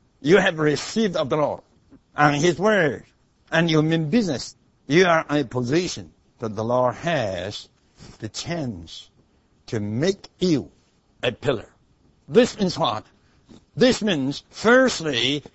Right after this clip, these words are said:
to transform you into the precious material. And secondly, to build you into that pillar. How could you, a piece of clay, be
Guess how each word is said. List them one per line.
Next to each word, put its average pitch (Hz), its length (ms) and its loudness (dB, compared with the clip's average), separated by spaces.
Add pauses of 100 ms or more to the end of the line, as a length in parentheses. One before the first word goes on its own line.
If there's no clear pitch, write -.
to 117 80 -8
transform 135 1300 -4
you - 180 -16 (600)
into 185 560 4 (420)
the 123 180 -2
precious 147 760 -4
material. 120 460 -10 (800)
And 143 180 0
secondly, 156 1000 0 (160)
to 139 100 0
build 190 520 6
you 151 160 4 (100)
into 143 680 2 (180)
that 113 240 -4
pillar. - 220 -12 (960)
How 247 440 4
could 196 600 0
you, 160 380 2 (400)
a 160 140 6
piece 208 340 -2
of 151 160 -2
clay, 208 500 0 (760)
be 156 760 2